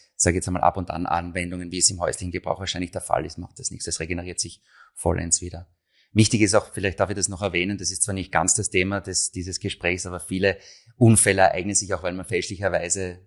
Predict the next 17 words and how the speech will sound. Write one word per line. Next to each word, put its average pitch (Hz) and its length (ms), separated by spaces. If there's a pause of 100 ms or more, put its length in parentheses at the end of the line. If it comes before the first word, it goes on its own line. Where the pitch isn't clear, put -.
Putzmittel 95 540
trinkt, 107 460
weil 92 80
man 90 140
die 87 100
vielleicht 85 300
falsch - 260
beschrift. 92 300
Also 87 180
auch, - 200 (200)
was 92 160
auch 101 60
immer 101 220
wichtig 101 220
ist, 98 120
abgesehen - 420
von 95 300